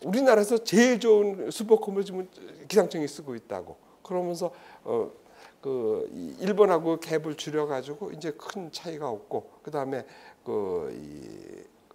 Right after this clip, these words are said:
유럽의 그 모형들을 들여다가 지금 쓰고 그래가지고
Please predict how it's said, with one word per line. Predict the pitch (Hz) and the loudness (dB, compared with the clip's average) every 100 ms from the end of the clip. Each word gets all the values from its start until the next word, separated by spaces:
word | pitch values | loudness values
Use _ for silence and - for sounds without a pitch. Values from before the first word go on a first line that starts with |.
| _ _ _ _ _ _ _ _ - | _ _ _ _ _ _ _ _ -10
유럽의 | 147 214 214 185 170 139 110 58 71 - | 0 6 8 8 6 4 2 -4 -10 -12
그 | 120 | -10
모형들을 | 120 190 190 175 147 143 | 0 2 2 0 -2 -2
들여다가 | 139 139 123 120 120 | -2 -6 -4 -4 -6
지금 | 113 - 117 | -8 -12 -16
쓰고 | - 151 127 | -14 -14 -14
그래가지고 | 120 117 110 104 113 143 | -10 -8 -8 -10 -10 -12